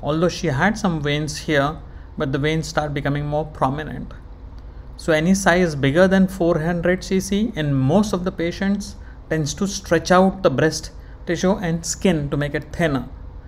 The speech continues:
So you need to have a very careful decision if you're going beyond four hundred C C. But she has achieved good result from C cup to double D cup, and that was after six months.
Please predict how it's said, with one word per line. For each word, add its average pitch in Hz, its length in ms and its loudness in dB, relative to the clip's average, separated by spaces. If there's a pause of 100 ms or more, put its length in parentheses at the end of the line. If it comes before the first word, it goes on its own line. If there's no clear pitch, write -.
(100)
So - 140 -2
you 156 60 0
need 156 180 -2
to 156 60 -2
have 151 140 0
a 147 60 -2
very 160 300 4
careful 175 480 0
decision 156 680 -2
if 160 120 -6
you're 156 80 0
going 147 320 -2
beyond 139 440 2
four 151 140 2
hundred 131 280 2
C - 160 -6
C. 139 240 -8 (1300)
But 185 140 -2
she - 120 2
has 190 140 6
achieved 170 420 4
good 156 140 4
result 160 500 4 (220)
from 151 160 -2
C 165 200 -2
cup 151 260 -2
to 151 80 0
double 131 320 2
D 143 140 -4
cup, 165 340 -4 (220)
and 139 140 -4
that 143 120 2
was 143 180 0
after 135 240 -4
six - 320 -6
months. - 500 -10